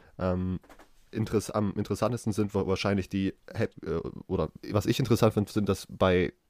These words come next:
sehr vielen oder bei, bei den drei Top-Teams oder bei den drei Top-Brands, muss man vielleicht eher sagen, äh, dieses Jahr mit einmal alle Head Coaches gewechselt sind.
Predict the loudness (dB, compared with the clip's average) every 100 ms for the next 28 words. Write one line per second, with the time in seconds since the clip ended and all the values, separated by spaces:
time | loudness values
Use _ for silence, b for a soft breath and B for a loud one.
0 | -16 2 6 6 6 4 4 4 4 4
1 | 2 2 0 6 6 6 6 6 6 6
2 | 2 0 0 0 0 0 0 2 2 2
3 | 0 2 2 2 -2 -2 2 2 0 -4
4 | -8 -6 -4 0 0 2 2 4 2 2
5 | -2 B B B B B 6 8 8 6
6 | 4 6 8 8 4 4 4 6 8 8
7 | 8 6 6 4 4 4 4 0 2 2
8 | 0 -2 -2